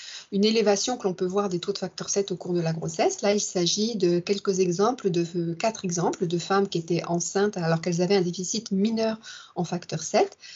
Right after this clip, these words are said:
avec des taux qui étaient aux alentours de entre trente et quarante-cinq pour cent, où on voit qu'en fin de grossesse, finalement, on arrive à passer à des taux qui sont un petit peu plus élevés.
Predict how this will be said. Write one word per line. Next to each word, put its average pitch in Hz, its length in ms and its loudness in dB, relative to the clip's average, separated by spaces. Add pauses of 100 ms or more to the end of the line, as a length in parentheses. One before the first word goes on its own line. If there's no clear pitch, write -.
(240)
avec 170 220 2
des 170 120 6
taux 214 180 2
qui 180 120 0
étaient 190 300 8
aux 170 180 2
alentours 165 460 2
de 160 440 -2
entre 160 240 -4
trente 175 320 -2
et 160 480 2
quarante-cinq 165 400 2
pour 160 180 -8
cent, - 200 -2 (580)
où 208 180 6
on 202 60 8
voit 240 240 4
qu'en 202 180 0
fin 277 300 2
de 247 60 0
grossesse, 202 460 0
finalement, 196 420 2
on 196 120 2
arrive 202 360 0
à 170 80 4
passer 202 480 -2
à 175 60 2
des 170 160 -2
taux 208 180 -6
qui 214 160 -6
sont 196 340 0
un 226 100 2
petit 240 220 -6
peu 208 120 4
plus 196 280 -2
élevés. 175 380 2